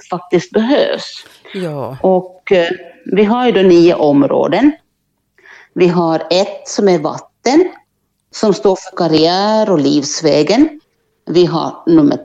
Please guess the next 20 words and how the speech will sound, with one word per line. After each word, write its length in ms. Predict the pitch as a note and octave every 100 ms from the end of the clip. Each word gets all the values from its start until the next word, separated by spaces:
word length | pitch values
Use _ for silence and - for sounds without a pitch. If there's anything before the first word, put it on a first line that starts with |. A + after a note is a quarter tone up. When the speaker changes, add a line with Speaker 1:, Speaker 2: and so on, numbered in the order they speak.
| -
Speaker 1:
två 400 | F#3+ A3 B3+ C#4
som 380 | - F#3+ E3 D#3+
är, 320 | D3+ - - - _ _ _ -
är 100 | D3
det 100 | C3+
här 360 | - D3+ C#3 C3+ C3+
jordelementet 1000 | F3 F3+ G3 G3+ A3 A3 A3 - C#4 F4 - - _ _ - - _
och 120 | - E3+
som 140 | F#3
står 340 | - F3 D#3
för 360 | D3+ - D#3 D3
relationer 1080 | D3+ C3+ A2 - A3+ A#3 A3+ A3+ A3 G#3+ -
och 180 | F3+ -
kärlek. 680 | - - - G#3+ E4+ - - _ _ _ _ _ _ - -
Sen 220 | - G3 G3+
har 200 | G3+ F#3+
vi 440 | F#3+ F3+ - - - D#3+
Bhagwan 380 | E3+ E3 E3 D#3+
nummer 220 | D3 C#3+
tre 580 | D3 F#3+ A3+ B3+ C4